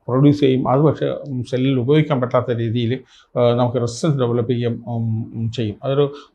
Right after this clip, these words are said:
വളരെ സീരിയസ് ആയിട്ടുള്ളൊരു, ഒരു കണ്ടീഷനാണ്. അതോടൊപ്പം ഈ സ്ട്രെസ്, മെൻ്റലി ഭയങ്കര സ്ട്രെസ് ഉണ്ടാവാം. ആ, നേരത്തെ ഞാൻ പറഞ്ഞ ആ ഒരു ലൈഫ് സ്റ്റൈൽ, ലൈഫിൻ്റെ കാര്യങ്ങൾ നടക്കാൻ പറ്റാത്തതിൻ്റെ ഇത്, പീരിയഡ് ശരിയാവാത്തതിൻ്റെ വിഷയം,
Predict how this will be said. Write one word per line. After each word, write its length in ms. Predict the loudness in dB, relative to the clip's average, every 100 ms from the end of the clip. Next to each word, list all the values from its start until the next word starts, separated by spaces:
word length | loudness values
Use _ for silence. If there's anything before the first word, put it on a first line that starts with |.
| 0
വളരെ 200 | 4 4
സീരിയസ് 340 | 2 0 0
ആയിട്ടുള്ളൊരു, 520 | -2 0 0 0 -2 -4
ഒരു 120 | -4 -4
കണ്ടീഷനാണ്. 500 | -4 -6 -6 -8 -8 -8 -2
അതോടൊപ്പം 680 | 2 2 2 0 -2 -6 -8 -20 -4
ഈ 100 | -2
സ്ട്രെസ്, 520 | -2 -2 -2 -2 -2 -6 -6 -6
മെൻ്റലി 500 | 0 2 4 4 2
ഭയങ്കര 340 | -2 -2 0
സ്ട്രെസ് 440 | -2 -2 -6 -4 -6 -6 -20 _ -6
ഉണ്ടാവാം. 640 | 2 4 4 0 -4 -4
ആ, 120 | -2
നേരത്തെ 340 | -2 -2 0 0
ഞാൻ 200 | -2 -2
പറഞ്ഞ 160 | -2 0
ആ 140 | 2
ഒരു 380 | 4 4 2 0
ലൈഫ് 200 | 0 0
സ്റ്റൈൽ, 480 | 0 0 2 2 0
ലൈഫിൻ്റെ 420 | 2 2 0 -2 0
കാര്യങ്ങൾ 400 | 0 0 -4 -4
നടക്കാൻ 300 | -2 -2 0
പറ്റാത്തതിൻ്റെ 560 | 2 2 2 -4 -2
ഇത്, 140 | -2 -4 -10 -12 2
പീരിയഡ് 240 | 4 6
ശരിയാവാത്തതിൻ്റെ 680 | 4 4 4 2 0 -2 -4
വിഷയം, 300 | -4 -2